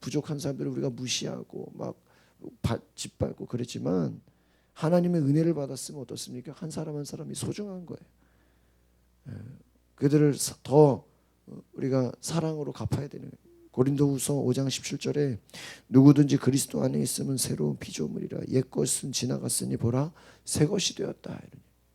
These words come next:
그 옛날 것은 지나간 거예요. 새로운 것이 된 거예요. 오늘, 음, 저와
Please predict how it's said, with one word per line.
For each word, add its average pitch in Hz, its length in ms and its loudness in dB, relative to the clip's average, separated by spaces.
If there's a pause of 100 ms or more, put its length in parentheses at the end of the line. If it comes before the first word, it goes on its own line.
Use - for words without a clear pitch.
(580)
그 156 120 2
옛날 175 280 8
것은 180 240 2
지나간 160 440 2
거예요. 98 180 -10 (1200)
새로운 190 460 10
것이 185 240 -6
된 - 200 -12
거예요. - 120 -18 (3000)
오늘, 170 460 8 (320)
음, 139 160 -10 (720)
저와 139 500 4